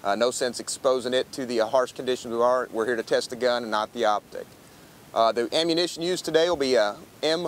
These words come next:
one ninety-three fifty-five grain, uh, ammunition. Uh, gas setting will be on setting number four,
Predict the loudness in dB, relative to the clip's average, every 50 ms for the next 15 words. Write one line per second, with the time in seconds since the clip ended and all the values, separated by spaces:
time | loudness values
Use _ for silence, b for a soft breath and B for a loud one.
0 | -6 -4 0 0 2 2 2 0 -2 -2 -4 -4 -2 0 0 0 0 -2 -4 -6
1 | -4 -2 2 2 2 2 2 0 0 0 0 0 0 -2 0 0 0 -2 -2 -6
2 | -12 -18 -10 -6 -4 -4 -2 -2 0 0 0 0 -2 -4 -4 -6 -6 -10 B B
3 | B B B B B B B 0 0 2 2 2 2 2 2 2 0 0 -2 0
4 | 0 0 0 0 0 0 0 2 2 2 2 0 0 0 0 0 0 0 2 4
5 | 4 4 2 2 -2